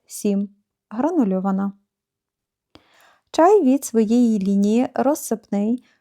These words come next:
шістдесят грамів тридцять п'ять гривень це осеп. І є два варіанти п'ятдесят сімдесят грамів за сорок дві гривні.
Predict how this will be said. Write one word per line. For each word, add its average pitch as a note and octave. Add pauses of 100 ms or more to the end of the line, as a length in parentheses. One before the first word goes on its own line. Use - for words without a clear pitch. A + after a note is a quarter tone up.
(120)
шістдесят A#3+
грамів G3
тридцять A3
п'ять F#3+ (100)
гривень C4+
це C#4+
осеп. D4 (1300)
І D#4
є B3
два A3
варіанти C#4+
п'ятдесят G#3+
сімдесят D#4
грамів D4
за C#4+
сорок B3
дві G#3
гривні. G#3+